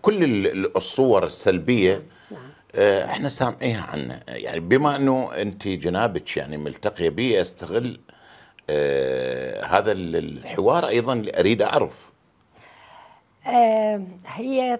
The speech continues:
Speaker 2: اكيد راح تكون شهادتي مجروحة، لان اني شخصيًا الى ان اموت هذا الشخصية اللي اعتبرها فذة، قادت البلد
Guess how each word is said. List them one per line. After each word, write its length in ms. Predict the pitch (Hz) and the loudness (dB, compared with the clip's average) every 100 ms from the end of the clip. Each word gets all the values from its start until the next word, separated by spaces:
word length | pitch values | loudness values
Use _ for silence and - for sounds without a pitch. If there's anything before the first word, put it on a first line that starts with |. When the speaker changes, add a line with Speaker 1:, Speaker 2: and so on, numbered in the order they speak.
| - | -2
Speaker 2:
اكيد 420 | 226 226 262 226 | -4 -4 -4 0
راح 280 | 220 202 220 | 0 0 -6
تكون 320 | 208 - 196 | -10 -10 -10
شهادتي 600 | 180 196 190 196 - 196 | -8 -8 -6 -8 -8 -10
مجروحة، 720 | 175 185 180 170 151 - 180 - _ _ _ _ _ _ _ _ | -8 -6 -6 -8 -10 -12 -14 -14 _ _ _ _ _ _ _ _
لان 280 | 202 208 202 | -4 -2 -2
اني 420 | 196 226 220 220 | -4 -2 -2 -4
شخصيًا 920 | 202 - 185 - - 220 196 185 196 202 _ _ _ _ _ _ _ _ _ | -4 -6 -8 -8 -6 -4 -4 -4 -6 -10 _ _ _ _ _ _ _ _ _
الى 220 | 226 226 | -2 -2
ان 280 | 208 202 214 | -2 -6 -8
اموت 880 | 165 196 202 196 202 208 - - - _ _ _ _ - | -6 -6 -6 -4 -6 -6 -10 -20 -20 _ _ _ _ -4
هذا 320 | 214 190 196 | -2 -2 -8
الشخصية 1040 | 185 - 185 - - 190 175 180 180 190 - _ _ _ _ _ _ _ _ _ - | -12 -14 -10 -8 -6 -8 -6 -4 -2 -4 -10 _ _ _ _ _ _ _ _ _ -12
اللي 120 | 208 | -8
اعتبرها 1000 | 190 185 190 170 208 185 185 190 190 185 - _ _ _ _ 214 180 | -8 -10 -12 -6 -6 -6 -8 -6 -8 -10 -16 _ _ _ _ -20 -18
فذة، 600 | - - 262 156 160 160 - _ _ _ _ _ _ _ _ _ _ _ _ _ _ | -10 -6 -4 -6 -14 -16 -18 _ _ _ _ _ _ _ _ _ _ _ _ _ _
قادت 480 | 233 220 180 180 - | 2 2 0 -12 -10
البلد 580 | 185 170 190 180 175 | -10 -8 -6 -6 -8